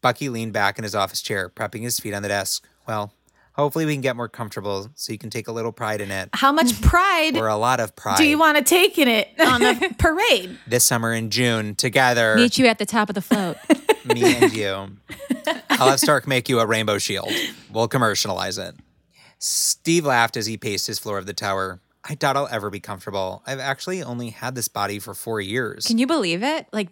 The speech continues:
Speaker 3: this beautiful of a body for only four years?
Speaker 2: <laughs>
Speaker 3: No, seriously.
Speaker 2: Like, I've only had these pecs. No, like, zoom in. That's it.
Speaker 3: Look at my torso.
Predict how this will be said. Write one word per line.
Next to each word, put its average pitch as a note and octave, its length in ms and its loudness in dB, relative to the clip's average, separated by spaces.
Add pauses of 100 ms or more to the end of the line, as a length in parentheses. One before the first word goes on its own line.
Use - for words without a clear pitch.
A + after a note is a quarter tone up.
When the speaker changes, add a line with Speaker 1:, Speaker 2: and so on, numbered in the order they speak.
(120)
Speaker 3:
this G#3 340 -2 (340)
beautiful G#3 360 0
of F#3+ 100 0
a F#3 80 0
body D#3 280 0
for F3+ 120 -6
only F3 240 -4
four F#3 180 -6
years? D#3 600 -4
Speaker 2:
<laughs> - 40 -8
Speaker 3:
No, C4 100 4
seriously. - 580 0
Speaker 2:
Like, B3 100 4
I've C#4 120 6
only G4+ 160 2
had A#3 260 2
these C4+ 320 6
pecs. - 760 0 (140)
No, C#4 200 4
like, A#3 200 2 (340)
zoom C#4 360 6
in. E3+ 380 2 (100)
That's B3+ 500 0
it. - 300 -2
Speaker 3:
Look C#4 200 2
at E4+ 80 0
my C#4 140 0
torso. - 580 -4